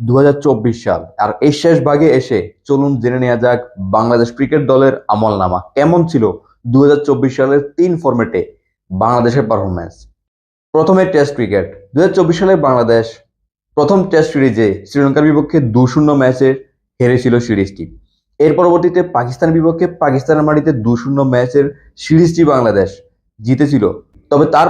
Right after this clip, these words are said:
পরবর্তীতে ভারতের বিপক্ষে ভারতের মাটিতে এবং দক্ষিণ আফ্রিকার বিপক্ষে বাংলাদেশের মাটিতে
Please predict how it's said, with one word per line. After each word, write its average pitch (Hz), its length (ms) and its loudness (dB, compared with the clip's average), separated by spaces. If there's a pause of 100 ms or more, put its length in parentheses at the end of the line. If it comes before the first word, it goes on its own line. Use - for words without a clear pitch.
পরবর্তীতে 151 520 -2 (240)
ভারতের 127 300 -2
বিপক্ষে 151 300 0
ভারতের 110 420 0
মাটিতে 120 260 0
এবং 113 180 2 (380)
দক্ষিণ 151 260 0
আফ্রিকার 170 280 0
বিপক্ষে 165 360 0 (460)
বাংলাদেশের 113 520 -2
মাটিতে 98 300 -2